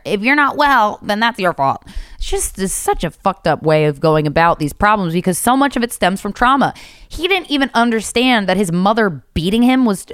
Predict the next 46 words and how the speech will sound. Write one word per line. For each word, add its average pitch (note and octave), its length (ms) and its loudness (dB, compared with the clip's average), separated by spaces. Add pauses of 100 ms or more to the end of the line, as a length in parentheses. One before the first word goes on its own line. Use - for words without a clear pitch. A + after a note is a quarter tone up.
(260)
and F3+ 240 0
severely A3+ 680 2
injuring B3 300 2
him B3+ 200 2
was F#3+ 180 -2
trauma. G3 560 0 (580)
His C4+ 140 2
mom D4+ 320 4
stabbed B3 640 0
him D4 340 2
in A3+ 200 4
his G#3 240 0
tongue G#3 340 0
with A3 180 2
a F3+ 80 2
fucking G#3 500 -2
knife. E3+ 480 -2 (580)
And G#3+ 160 2
she G#3+ 140 0
was D#3+ 160 -4
real A3+ 220 4
creepy A#3+ 460 0
about D#3 180 2
it C3+ 100 -6
too. D#3+ 240 2
She's D#3 200 -8
like, - 160 -6
"Come A#3 200 0
here, A#3+ 380 -2
come G3+ 180 -2
here." A#3 240 -2 (320)
And - 80 -4
he F#3+ 80 0
came A#3 220 0
closer - 300 0
and F#3 100 0
he G#3 180 -2
fuck-, - 140 -2
she - 100 -12
fucking - 220 -6
took A#4+ 100 -2
a A#4+ 80 0
knife A#4 120 2
and F#4+ 80 -2
stabbed - 360 -2
him. E3+ 200 0